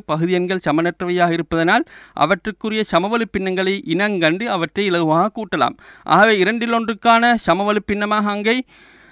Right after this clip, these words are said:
முதலாவது வினா, முழுக்காணியில் என்ன பின்னம் நன்கொடையாக அளிக்கப்பட்டது? ஆகவே நாங்கள் அங்கே இரண்டில் ஒன்று, மூன்றில் ஒன்று என்ற பின்னங்களை கூட்ட வேண்டும். அதன் பின்னர் எஞ்சிய பகுதியை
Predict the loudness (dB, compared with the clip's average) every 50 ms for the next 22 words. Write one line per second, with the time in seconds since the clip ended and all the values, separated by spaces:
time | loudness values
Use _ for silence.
0 | _ _ _ _ _ -16 -8 -4 -4 0 2 4 4 4 4 4 2 2 2 2
1 | 2 4 2 2 0 -4 _ _ _ -20 -20 -20 -20 -20 -20 -10 -2 2 4 4
2 | 4 4 4 4 4 4 4 4 2 -2 0 2 0 0 2 2 0 0 0 -2
3 | -2 -2 0 2 0 0 0 -2 -4 0 2 2 2 2 0 -2 -2 -2 -2 0
4 | 0 0 0 0 0 2 2 2 0 -2 -8 -6 0 4 4 4 4 4 2 2
5 | 4 4 4 4 4 2 2 2 2 0 -4 -10 -20 -20 -20 -20 -20 -20 -20 _
6 | -20 _ _ _ 2 4 4 4 2 -2 0 4 6 6 6 6 4 0 _ _
7 | _ _ -4 0 0 2 2 0 0 -2 -4 -4 -2 0 0 0 0 0 -2 -2
8 | -2 -2 -2 -4 _ -12 -8 -4 -2 -2 -2 -2 -2 -2 0 0 0 0 0 -2
9 | -2 -2 -4 -4 -4 -4 -2 -2 -2 0 0 -2 0 2 2 2 2 2 2 2
10 | 2 0 0 -2 -6 _ _ _ _ _ _ _ _ _ -6 -4 -4 -2 0 2
11 | 2 4 4 4 4 2 0 -2 -4 _ _ -20 -20 -20 _ _ _ _ _ _
12 | _ _ _ _ _ _ _ _ _ _ _ _ _ 0 2 2 2 2 0 0
13 | -2 -4 -2 0 0 0 2 2 0 0 0 0 0 0 2 4 4 2 2 0
14 | 0 -2